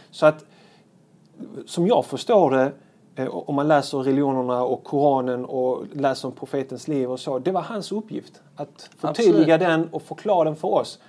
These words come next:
Speaker 1: Så istället för att jag ska gå och sä-, tänka, "Vad är anständigt klädd?" och så vidare, läser jag vad profeten Muhammed över honom, vår Guds frid, har sagt,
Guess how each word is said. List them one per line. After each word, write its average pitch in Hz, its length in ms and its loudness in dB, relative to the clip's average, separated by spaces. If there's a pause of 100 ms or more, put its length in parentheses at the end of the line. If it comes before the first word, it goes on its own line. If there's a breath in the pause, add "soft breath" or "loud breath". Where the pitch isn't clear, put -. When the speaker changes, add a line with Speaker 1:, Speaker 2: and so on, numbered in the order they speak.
(120 soft breath)
Speaker 1:
Så - 120 -2
istället 196 280 0
för 208 60 0
att 170 100 -6
jag 196 220 2
ska 180 100 -6
gå 180 120 -4
och 170 60 -4
sä-, 175 160 -10
tänka, 170 300 -8
"Vad 156 200 0
är 156 120 -6
anständigt 156 460 -8
klädd?" 147 340 2
och 131 140 -10
så 147 100 -10
vidare, 131 500 -4 (600 soft breath)
läser 156 340 -2
jag 135 40 -6
vad 135 160 -6
profeten 160 360 -6
Muhammed 151 240 -6
över 139 180 -6
honom, 143 180 -6
vår 135 140 -4
Guds 139 200 -6
frid, 147 140 -4
har 135 80 -8
sagt, - 460 -2